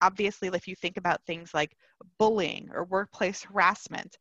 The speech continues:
like, you can't throw the book out on that. You know, like, that can't happen now. That can't happen ever. You know, so it's, I'm not saying you wanna throw the whole rule book out, but, you know, some organizations have really rigid time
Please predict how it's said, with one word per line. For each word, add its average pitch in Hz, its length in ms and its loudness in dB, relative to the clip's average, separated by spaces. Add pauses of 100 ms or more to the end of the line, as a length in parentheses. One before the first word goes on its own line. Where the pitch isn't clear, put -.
(200)
like, 233 200 2
you 349 100 0
can't 359 320 0
throw 262 160 4
the 214 80 0
book 180 240 0
out 160 160 6
on 135 160 2
that. - 200 0
You 370 120 8
know, 285 120 8
like, 277 220 4
that 285 200 4
can't 359 220 6
happen 269 360 2
now. 226 260 8
That 262 180 4
can't 247 220 0
happen 220 300 2
ever. 175 340 2 (400)
You 247 60 0
know, 254 160 6
so 254 320 4 (180)
it's, 233 220 0
I'm 254 160 4
not 294 200 6
saying 254 220 2
you 214 80 0 (140)
wanna 214 280 6
throw 240 180 2
the 185 100 0
whole 262 260 6
rule 185 320 -2
book - 180 -4
out, - 220 -2 (480)
but, 220 240 8 (240)
you 226 80 -2
know, 214 300 2 (280)
some 240 400 2
organizations 196 800 -2
have 170 260 0
really 208 300 0
rigid 190 380 -4
time 233 280 0